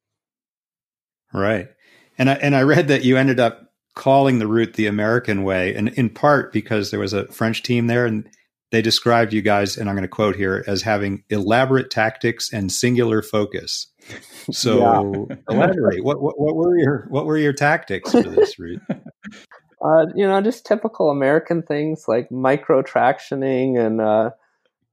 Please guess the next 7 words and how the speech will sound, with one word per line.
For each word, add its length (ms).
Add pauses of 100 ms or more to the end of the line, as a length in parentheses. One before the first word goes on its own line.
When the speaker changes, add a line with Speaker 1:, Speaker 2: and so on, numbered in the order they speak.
(160)
Speaker 2:
um, 640 (360)
yeah, 260
just 560
swing 340
around, 540
not, 340
not 300